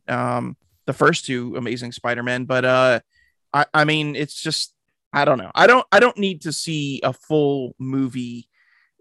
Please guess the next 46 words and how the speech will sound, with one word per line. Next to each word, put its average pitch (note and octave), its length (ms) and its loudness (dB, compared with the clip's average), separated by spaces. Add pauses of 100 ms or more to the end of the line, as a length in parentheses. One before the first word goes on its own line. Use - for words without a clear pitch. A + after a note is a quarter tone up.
um, B2 580 0 (640)
a C#3 60 -2
full D#3+ 240 4
solo C#3 500 0
Garfield B2+ 520 -6
movie A#2+ 280 -10
again. B2 320 -12
Like, C3+ 200 -12
if - 80 -20
we D3 120 -4
wanna D#3 200 -2
bring C#3+ 220 -4
him C3+ 100 -6
back C3 320 -2
as B2+ 100 -10
part C3 220 -2
of B2 100 -8
a, A2 220 -6 (360)
some C3 300 0
multiversal C3 680 -2
hijinks B2+ 520 -4
or A#2+ 60 -8
capers B2+ 500 -2
or B2+ 60 0
whatever, C3 420 -2 (100)
sure, D#3 380 -2 (120)
I'm D3 140 -2
into B2+ 320 -6
it. - 120 -10 (380)
But, C3+ 140 0
like, C3+ 320 2
don't D3+ 280 0
give D3 200 -6
me C#3+ 160 -6
that B2+ 200 -2
Amazing B2+ 400 -6
Spider-Man B2 460 -4
formula. B2 500 -6
I C#3+ 100 -2
don't C3+ 220 -6
need B2+ 140 -10
to C3 80 -8
see A#2 220 -10
that A2 220 -6
universe B2 440 -10
continue. A#2+ 460 -16